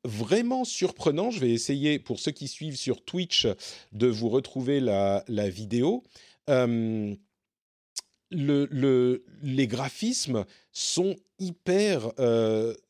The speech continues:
surprenants et c'est de la qualité d'un, vraiment d'un jeu P S quatre. Euh, c'est, je vais pas, non, c'est peut-être, j'exagère peut-être un tout petit peu pour la qualité d'un jeu P S quatre, mais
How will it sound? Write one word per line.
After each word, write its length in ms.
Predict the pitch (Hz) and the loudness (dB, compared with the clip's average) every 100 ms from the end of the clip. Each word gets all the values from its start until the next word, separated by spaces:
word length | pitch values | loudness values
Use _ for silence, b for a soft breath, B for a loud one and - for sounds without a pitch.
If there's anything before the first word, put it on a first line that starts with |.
| - | -10
surprenants 760 | - - 214 - 143 120 185 b b b b b _ _ - | -6 -2 -2 2 2 2 -2 b b b b b _ _ -4
et 840 | 147 123 120 120 113 113 110 107 - _ _ | 0 2 4 4 2 2 0 -4 -12 _ _
c'est 240 | - - 120 | -6 -2 0
de 100 | 135 | 0
la 80 | |
qualité 800 | 123 185 170 156 - 196 226 226 - _ - | 2 0 -2 -4 -2 0 2 -2 -8 _ -6
d'un, 420 | 110 127 120 117 - B B B B B B - 127 | 0 2 2 -2 -6 B B B B B B -12 -4
vraiment 320 | 117 156 226 | 0 2 2
d'un 160 | 156 | 2
jeu 180 | 113 135 | 2 0
P 200 | 202 170 | 0 0
S 180 | 151 - | 0 0
quatre. 400 | 131 123 - - _ _ _ | 0 0 -2 -20 _ _ _
Euh, 640 | 127 107 104 98 95 90 90 - | 0 2 2 0 -2 -4 -8 -6
c'est, 720 | - - 139 123 117 113 101 b b b b _ _ _ _ _ _ _ _ _ - B B B _ _ _ _ _ - | -4 -2 0 2 2 0 -2 b b b b _ _ _ _ _ _ _ _ _ -14 B B B _ _ _ _ _ -6
je 80 | - | 0
vais 80 | |
pas, 140 | 127 151 | 0 2
non, 200 | 143 123 | 4 2
c'est 140 | - | 0
peut-être, 260 | 120 180 175 | 2 0 0
j'exagère 540 | 135 165 143 156 170 | 0 0 0 -2 -2
peut-être 320 | - 156 170 156 | -2 -2 -2 -2
un 60 | |
tout 140 | 135 147 | -6 -8
petit 180 | - | -8
peu 200 | 151 165 | -2 -2
pour 140 | 139 110 | 0 -2
la 80 | 104 | 0
qualité 320 | 113 104 113 | -2 -2 -2
d'un 120 | 110 | -2
jeu 140 | 104 | -2
P 120 | 117 135 | -2 -2
S 160 | 143 | -2
quatre, 260 | 240 285 - | -2 -2 -2
mais 260 | 131 117 | 0 2